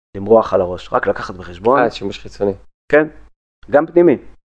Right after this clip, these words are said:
Speaker 1: אבל אפשר גם למרוח אותו על הראש, רק לקחת בחשבון שזה יוצא מכל חור אפשרי,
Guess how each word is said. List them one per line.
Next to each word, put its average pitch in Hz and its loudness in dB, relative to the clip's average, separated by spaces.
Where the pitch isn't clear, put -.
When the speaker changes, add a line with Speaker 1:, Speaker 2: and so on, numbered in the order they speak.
Speaker 1:
אבל 117 6
אפשר 143 2
גם 127 2
למרוח 117 4
אותו 104 -2
על 104 6
הראש, 151 2
רק - 0
לקחת 123 -4
בחשבון 135 0
שזה 98 -2
יוצא 98 0
מכל 117 4
חור 110 0
אפשרי, 95 -2